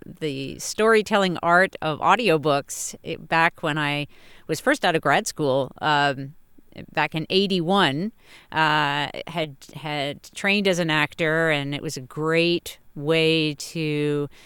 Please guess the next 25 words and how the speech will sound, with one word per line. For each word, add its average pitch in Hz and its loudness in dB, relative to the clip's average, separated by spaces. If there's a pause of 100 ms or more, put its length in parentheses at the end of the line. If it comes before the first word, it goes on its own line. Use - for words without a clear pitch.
(260)
use 175 0
my 156 0
acting 151 -2
skills, 143 -4 (100)
uh, 131 -4
in 151 -6
the 147 0
audiobook 226 0
industry 131 -6
with, 131 -10 (120)
uh, 127 -4
for 151 -8
Talking 170 0
Books 156 -2
for - -14
the 139 -4
Blind. 147 -4 (960)
That's 202 -2
where 170 4
my 147 0
love 151 0
affair 151 0
with 143 -2
audiobooks, 151 2
uh, 143 2